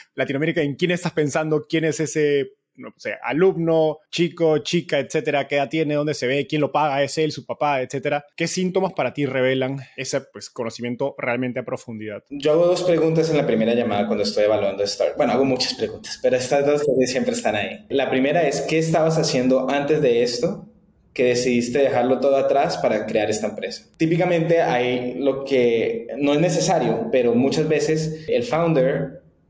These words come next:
Speaker 2: ha vivido el problema o tiene alguna razón por la cual identificó eso como problema, que es diferente a alguien que leyó un reporte y dijo, "Ah, mira, eso es un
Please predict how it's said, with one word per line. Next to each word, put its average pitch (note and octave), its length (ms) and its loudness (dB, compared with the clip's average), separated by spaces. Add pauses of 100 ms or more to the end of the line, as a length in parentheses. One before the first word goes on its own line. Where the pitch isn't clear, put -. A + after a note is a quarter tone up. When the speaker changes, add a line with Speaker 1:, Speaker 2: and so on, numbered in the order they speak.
(100)
Speaker 2:
ha B2+ 600 -4
vivido D3 400 2
el - 60 0
problema A2 640 0 (320)
o D3 240 2
tiene C3+ 280 2
alguna B2+ 460 0
razón C#3 640 -2
por A#2 120 0
la A2 100 0
cual A#2+ 160 2
identificó C3 560 0
eso B2+ 160 0
como B2+ 200 0
problema, G#2+ 680 -2
que B2 220 2
es B2 80 2
diferente D#3 580 2
a C#3 460 0
alguien C3 240 0
que C#3 80 0
leyó A#2+ 220 2
un A#2+ 80 0
reporte E3 960 0
y B2+ 100 0
dijo, B2+ 180 0
"Ah, G3 200 2
mira, E3+ 480 0
eso D3+ 200 -2
es D3 100 -2
un D3 240 0